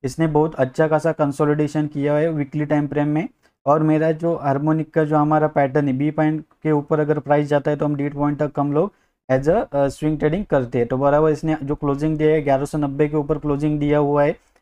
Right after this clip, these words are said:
as a वीकली टाइम फ्रेम में। अगर ये ग्यारह सौ नब्बे के ऊपर सस्टेन रहता है तो मुझे जो टारगेट दिख रहा है चौदह सौ चौंतीस का टारगेट as a swing trading में मुझे as a आईएफ़बी इंडस्ट्रीज में दिख रहा है, बराबर। Almost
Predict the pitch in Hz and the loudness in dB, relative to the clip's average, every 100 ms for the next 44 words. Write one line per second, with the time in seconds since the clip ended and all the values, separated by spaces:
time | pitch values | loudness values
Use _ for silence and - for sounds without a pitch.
0 | 131 135 156 143 135 151 147 147 139 135 | 0 2 2 0 0 0 2 0 0 -2
1 | 123 113 - _ _ - 135 165 160 170 | -2 -4 -10 _ _ -4 2 2 2 0
2 | - - 135 135 151 160 147 147 156 156 | -4 -4 0 2 2 0 0 0 0 0
3 | 147 156 147 135 160 156 139 127 147 131 | 0 0 -2 -2 -2 2 0 2 0 0
4 | - _ _ 147 151 147 156 156 156 139 | -4 _ _ 0 2 2 2 0 2 2
5 | 131 147 147 151 151 143 139 151 143 156 | 2 2 2 0 0 0 0 0 0 -2
6 | 165 - 139 147 151 - 156 143 139 151 | -2 -4 -2 -4 -4 -2 0 2 2 0
7 | 143 139 143 - 156 151 147 147 156 160 | 0 -2 -2 -4 -2 0 0 0 -2 -2
8 | 147 139 151 202 _ _ _ 131 135 160 | -4 -2 -2 -4 _ _ _ -2 0 -2
9 | - 131 135 - 139 143 - 131 143 147 | -2 -4 -6 -6 -6 -4 -2 -2 0 0
10 | 147 151 - 147 139 165 143 139 - 131 | 0 0 -2 -6 -4 -4 -4 -4 -2 -2
11 | 120 131 147 180 - _ 135 139 135 156 | 0 0 0 -2 -4 _ -6 -2 0 -2